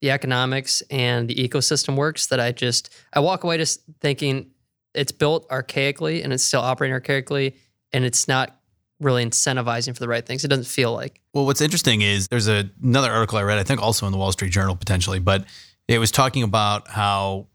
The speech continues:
Speaker 2: medical insurance, right? Like, when you look at insurance, right? Insurance is meant to prevent catastrophic issues, right? But when we look at medical insurance in the U S,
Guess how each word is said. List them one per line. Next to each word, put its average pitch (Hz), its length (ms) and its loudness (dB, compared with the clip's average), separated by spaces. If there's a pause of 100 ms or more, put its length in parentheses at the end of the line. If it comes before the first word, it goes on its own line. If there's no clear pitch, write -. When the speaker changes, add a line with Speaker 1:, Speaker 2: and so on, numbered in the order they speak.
(220)
Speaker 2:
medical 120 480 2
insurance, 92 580 -2
right? 104 240 2
Like, 110 180 4
when 110 120 4
you 113 80 4
look 143 180 2
at 143 60 0
insurance, 98 520 -2
right? 110 120 2
Insurance 151 420 2
is 110 140 0
meant 120 240 0
to 120 100 0
prevent 107 420 2
catastrophic 104 800 -2 (360)
issues, 98 440 0
right? 104 280 2 (380)
But 107 300 2 (340)
when 110 120 0
we 123 80 2
look 127 140 2
at 117 60 -2
medical 165 280 0
insurance 117 540 -2 (480)
in 120 80 2
the 107 80 4
U 120 160 4
S, 160 400 0